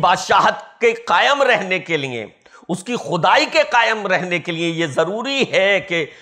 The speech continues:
लोग उसे सजदा करें, इबादत करें, अगर मोहताज हो जाए तो फिर वो खुदा कैसा? वो मोहताज नहीं है। उसने हुक्म दिया है, करोगे तो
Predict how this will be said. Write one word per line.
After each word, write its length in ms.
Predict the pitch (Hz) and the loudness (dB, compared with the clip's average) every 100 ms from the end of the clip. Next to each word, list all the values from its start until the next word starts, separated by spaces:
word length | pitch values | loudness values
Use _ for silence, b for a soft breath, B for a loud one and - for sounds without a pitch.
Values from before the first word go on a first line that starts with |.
| B | B
लोग 320 | 123 175 185 - | -2 0 0 -6
उसे 220 | 151 180 | -4 -4
सजदा 340 | - 139 143 156 | -2 -4 0 0
करें, 160 | 147 | 0
इबादत 460 | 147 147 - 208 202 | 0 0 2 2 0
करें, 240 | - 135 110 | -4 -4 -4
अगर 200 | 143 233 | 0 0
मोहताज 560 | 214 151 - 170 233 294 | 2 0 2 2 4 4
हो 140 | 214 | 2
जाए 200 | 190 175 143 - | 2 0 -2 -10
तो 80 | 175 | -8
फिर 140 | 170 196 | -6 -4
वो 100 | 202 | -4
खुदा 240 | 196 208 | 0 -2
कैसा? 360 | - 110 - 110 _ _ _ | -2 -10 -14 -16 _ _ _
वो 220 | 143 262 277 | 0 2 4
मोहताज 560 | 226 143 - 220 269 | 2 2 4 4 4
नहीं 260 | 247 196 156 | 0 -2 -4
है। 180 | - - - _ _ _ _ | -10 -14 -14 _ _ _ _
उसने 240 | - - 349 | -10 -2 0
हुक्म 400 | - 156 - 262 | 0 0 0 0
दिया 240 | 262 254 254 | 2 2 4
है, 240 | 262 196 B B B - | 4 2 B B B 0
करोगे 440 | 185 240 262 294 | 4 4 4 2
तो 120 | 285 | 2